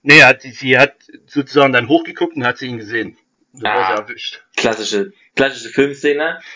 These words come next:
Speaker 1: Ja.
Speaker 2: <laughs> Sehr gut. Okay, was ist passiert? Was ist, was hat dein Opa gesagt? Ich brauche mehr Informationen.
Speaker 1: Nee, er hat ja dann, äh,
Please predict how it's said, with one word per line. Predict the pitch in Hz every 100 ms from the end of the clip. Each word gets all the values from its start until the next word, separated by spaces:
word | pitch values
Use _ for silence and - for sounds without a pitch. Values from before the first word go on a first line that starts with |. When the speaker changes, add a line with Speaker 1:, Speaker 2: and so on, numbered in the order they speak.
| _
Speaker 1:
Ja. | - 127 -
Speaker 2:
<laughs> | - - - - 147 - - - -
Sehr | 147 180
gut. | 131 113 135
Okay, | 156 202
was | 170 170
ist | 165
passiert? | - 160 175 127
Was | 127 127
ist, | 135 123
was | 151 143
hat | 139
dein | 135
Opa | 135 127
gesagt? | 123 120 117 - -
Ich | - -
brauche | 117 120
mehr | 127
Informationen. | 117 113 107 104 104 90 - _ _ _ _ _
Speaker 1:
Nee, | - 185
er | 202
hat | 156
ja | 160 147
dann, | 147 143
äh, | 139 139 135 135